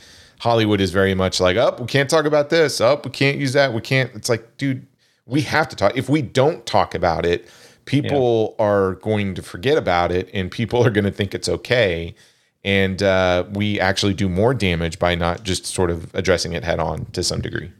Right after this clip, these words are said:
Speaker 2: I mean, let's take Pulp Fiction, for example. I think, I think the Jimmy situation segment of that story is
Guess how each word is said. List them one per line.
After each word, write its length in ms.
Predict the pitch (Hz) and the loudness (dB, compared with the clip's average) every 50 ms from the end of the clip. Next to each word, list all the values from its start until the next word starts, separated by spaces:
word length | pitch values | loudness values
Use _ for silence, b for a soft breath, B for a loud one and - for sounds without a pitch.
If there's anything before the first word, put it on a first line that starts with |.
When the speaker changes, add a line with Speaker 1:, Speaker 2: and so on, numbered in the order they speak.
| _ _ _ _ _ _ _ _ _ _ - | _ _ _ _ _ _ _ _ _ _ -2
Speaker 2:
I 60 | 151 | 0
mean, 320 | 151 151 151 147 147 151 - - - - - _ _ _ _ _ _ - | 0 0 2 0 0 -2 -4 -8 -18 -20 -20 _ _ _ _ _ _ -6
let's 240 | - 160 160 - - | 0 0 0 0 0
take 240 | - 156 139 139 - | 0 -2 -2 -2 0
Pulp 220 | - 131 139 143 | 0 0 0 2
Fiction, 320 | - 135 127 - 123 110 101 | 0 0 0 0 -2 -4 -2
for 120 | - 107 | -2 -2
example. 440 | 104 101 95 98 98 95 - 104 104 | -2 0 0 0 -2 0 2 4 4
I 120 | 101 104 | 4 4
think, 480 | 104 - - 113 113 107 - - - - _ - - _ _ _ - - - | 2 0 -2 -2 -2 -2 -6 -12 -14 -18 _ -20 -20 _ _ _ -8 -2 0
I 80 | 131 | 0
think 260 | 120 - 143 147 143 | 2 2 0 -2 0
the 80 | - 131 | -2 -2
Jimmy 320 | 117 110 127 131 135 131 | 0 0 2 2 2 2
situation 880 | 120 - 120 113 - - 110 104 101 101 98 - - 101 98 98 101 101 | 2 0 0 -2 0 2 2 4 4 2 2 0 0 -2 -2 -4 -4 -4
segment 380 | - - 98 98 101 98 98 98 | 0 0 0 0 0 -2 0 0
of 120 | 98 92 | -2 0
that 260 | 98 98 101 - - _ - _ _ - | 2 2 2 2 0 _ -20 _ _ -12
story 460 | - - - 101 95 92 95 95 101 110 | -10 -4 0 2 2 4 4 2 2 0
is 480 | - - 113 104 101 98 - - - | 0 0 0 0 0 0 -4 -8 -8